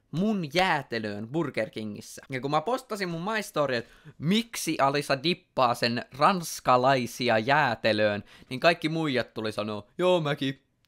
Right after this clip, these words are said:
mäkin dippaan niitä sinne jäätelöön, se on hyvää." Niinku, mikä juttu? Tähän alkaa muuttumaan Daily Crowtopia-kanavaksi. Sorde. Täällä on kaksoispiste kolme! Rasvainen naamasi häiritsee minua. Minä kävin ennen tätä videota suihkussa.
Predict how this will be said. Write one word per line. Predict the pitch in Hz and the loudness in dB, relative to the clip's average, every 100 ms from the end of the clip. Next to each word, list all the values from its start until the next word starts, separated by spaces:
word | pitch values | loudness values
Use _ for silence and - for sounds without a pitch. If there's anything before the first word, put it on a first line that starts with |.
| _ _ - | _ _ -4
mäkin | 160 170 170 | -2 0 0
dippaan | 147 147 _ 135 123 117 | -2 -2 _ -2 0 -2
niitä | 117 110 | -6 -6
sinne | 113 113 110 | -6 -8 -6
jäätelöön, | 110 113 107 104 104 101 | -4 -4 -4 -8 -8 -6
se | 113 | -4
on | 117 | -4
hyvää." | 110 104 107 | -6 -10 -12
Niinku, | 127 - _ _ _ _ _ - | -16 -18 _ _ _ _ _ -18
mikä | - - | -16 -10
juttu? | 392 453 - - - - | -6 -8 -10 -20 -20 -4
Tähän | 156 185 175 | 0 2 0
alkaa | 143 143 117 107 | -2 -2 -2 -4
muuttumaan | 135 160 131 131 113 | -4 -6 -4 -4 0
Daily | 147 170 165 | 0 -2 -4
Crowtopia-kanavaksi. | - 156 139 123 107 101 101 98 85 - - - _ _ _ _ _ _ | -4 -2 -2 -4 -4 -4 -6 -10 -12 -16 -20 -20 _ _ _ _ _ _
Sorde. | - 135 110 98 - _ | 0 0 0 -6 -8 _
Täällä | 123 123 | -4 -2
on | 127 | -4
kaksoispiste | 139 427 - 392 392 - - - - 466 - - | -2 -4 -2 -4 -4 -4 -4 -2 -2 0 2 6
kolme! | 453 494 508 453 403 403 403 403 392 392 381 - - | 8 10 8 6 6 6 6 6 6 6 6 4 2
Rasvainen | 170 202 - 151 120 110 | 2 0 0 0 0 -2
naamasi | 139 160 160 160 | 0 0 -2 -2
häiritsee | 151 135 127 117 | 0 0 -2 -4
minua. | 110 101 95 - | -4 -6 -10 -6
Minä | 170 190 | 0 0
kävin | - 117 113 | 2 0 0
ennen | 151 147 | -2 -2
tätä | 147 156 135 | -2 0 0
videota | 127 120 123 | 0 -2 -4
suihkussa. | 160 131 - 104 - | -4 -6 -8 -16 -16